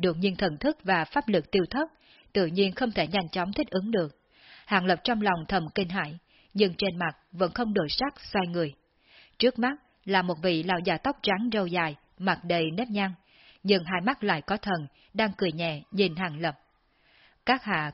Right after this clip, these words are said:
cũng là người tu tiên?" Bởi vì thần thức tiêu thất nên Hàng Lập chỉ có thể đoán mà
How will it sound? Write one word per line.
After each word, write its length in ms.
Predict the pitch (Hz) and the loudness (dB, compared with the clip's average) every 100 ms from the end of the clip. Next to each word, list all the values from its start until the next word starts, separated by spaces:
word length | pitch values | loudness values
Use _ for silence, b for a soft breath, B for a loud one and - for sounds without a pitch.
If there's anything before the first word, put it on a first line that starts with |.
| - | -8
cũng 180 | - 170 | 0 0
là 140 | 190 196 | 2 -2
người 240 | 151 165 147 | -2 -2 0
tu 120 | - 190 | 0 0
tiên?" 240 | 214 214 - _ _ _ b b b b | 2 0 -4 _ _ _ b b b b
Bởi 160 | 196 170 | 2 2
vì 260 | 190 170 - | 2 0 0
thần 160 | 185 | -2
thức 180 | 156 294 | 0 0
tiêu 160 | - 196 - | 2 0 0
thất 180 | 302 - b b | -4 -4 b b
nên 180 | 214 233 | 0 2
Hàng 200 | 208 147 | 0 -2
Lập 180 | 175 175 - | -2 -2 -2
chỉ 100 | - - | -2 0
có 100 | 262 | -2
thể 140 | - 160 | -2 0
đoán 280 | 185 185 | 0 0
mà 120 | 254 | 0